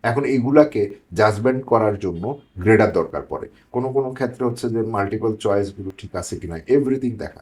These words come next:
এটা হচ্ছে শিক্ষকদের জন্য, আর যারা টিউশনই করে তাদের জন্য এটা প্রচণ্ড পরিমাণ ভালো একটা জব। তিন নম্বর জবটা হচ্ছে চ্যাট সাপোর্ট স্পেশালিস্ট। সারাদিন তো WhatsApp,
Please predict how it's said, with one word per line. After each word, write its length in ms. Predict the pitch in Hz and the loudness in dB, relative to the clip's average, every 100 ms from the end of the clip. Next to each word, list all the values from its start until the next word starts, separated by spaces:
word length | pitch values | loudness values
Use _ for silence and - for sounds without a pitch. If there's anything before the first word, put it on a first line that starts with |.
| - | -10
এটা 180 | 120 | -4
হচ্ছে 160 | 120 120 | -4 -4
শিক্ষকদের 640 | - - - 120 117 139 | -10 -12 -2 -2 0 -2
জন্য, 200 | 131 143 | -2 -4
আর 160 | 156 107 | -4 -4
যারা 200 | 107 104 | -4 -4
টিউশনই 440 | 113 113 127 - | -6 -4 -2 -2
করে 260 | - - - - _ | -4 -8 -8 -14 _
তাদের 320 | 123 120 113 | 4 4 4
জন্য 200 | 110 120 | 0 -4
এটা 260 | 131 - 110 - _ - | -4 -2 -4 -6 _ -8
প্রচণ্ড 300 | 117 110 107 | -4 -2 -2
পরিমাণ 280 | 98 90 | -2 -2
ভালো 200 | 87 87 | -2 -4
একটা 160 | 82 87 | -2 -2
জব। 240 | 85 95 - - _ - | -2 -2 -4 -14 _ -2
তিন 180 | 120 | 2
নম্বর 220 | 135 139 139 | 6 6 6
জবটা 260 | 143 143 | 4 4
হচ্ছে 200 | 135 135 | -4 -6
চ্যাট 280 | 131 117 110 | -2 0 0
সাপোর্ট 340 | - 110 104 | -2 -4 -2
স্পেশালিস্ট। 580 | 101 - 92 87 67 - | -6 -8 -8 -6 -6 -4
সারাদিন 480 | 104 101 104 104 101 | 0 0 0 -4 -8
তো 140 | 101 | -6
WhatsApp, 420 | 113 90 92 95 | -4 -4 -4 -8